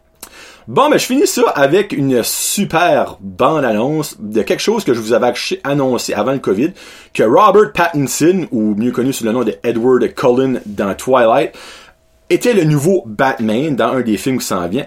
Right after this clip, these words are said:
Et le film a été annoncé, il va sortir le premier octobre deux mille vingt, c'est dans un an et deux mois. Actually, un an et un mois, pretty much. Le premier,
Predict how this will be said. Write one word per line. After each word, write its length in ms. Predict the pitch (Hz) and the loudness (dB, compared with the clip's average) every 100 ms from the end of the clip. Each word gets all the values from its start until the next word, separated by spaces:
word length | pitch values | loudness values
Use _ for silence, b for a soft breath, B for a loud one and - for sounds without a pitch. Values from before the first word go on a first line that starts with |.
| - | -4
Et 100 | 240 | 0
le 120 | 180 | 2
film 240 | - 202 | 2 2
a 40 | 147 | 2
été 140 | 120 | 2
annoncé, 560 | 123 117 104 - 196 190 - - | 0 0 -2 -2 -2 -4 -10 -18
il 200 | - 113 | -10 -8
va 60 | |
sortir 260 | 117 - 165 | -6 0 0
le 120 | 107 | 0
premier 300 | - 190 220 | 0 -2 0
octobre 340 | 143 - 175 | 0 2 0
deux 160 | 123 139 | 2 0
mille 220 | 143 113 | 2 0
vingt, 140 | 101 143 | 0 -2
c'est 100 | 117 | -2
dans 220 | 107 - | -4 -2
un 320 | 139 147 147 156 | -2 0 2 0
an 160 | 165 | 0
et 360 | 143 120 110 104 | 2 2 2 0
deux 320 | 104 120 123 | 0 2 2
mois. 340 | 113 117 165 B B B B - | 2 0 -2 B B B B -6
Actually, 340 | - - 113 | -4 -4 -2
un 60 | 123 | -2
an 40 | |
et 140 | 127 - | -2 -4
un 240 | 117 117 104 | -4 -2 0
mois, 180 | 113 | -2
pretty 160 | 147 139 | -2 -4
much. 240 | 170 - - _ _ _ _ _ - - | -6 -10 -18 _ _ _ _ _ -12 -2
Le 180 | 107 117 | 0 2
premier, 460 | 165 196 240 220 | 2 2 2 0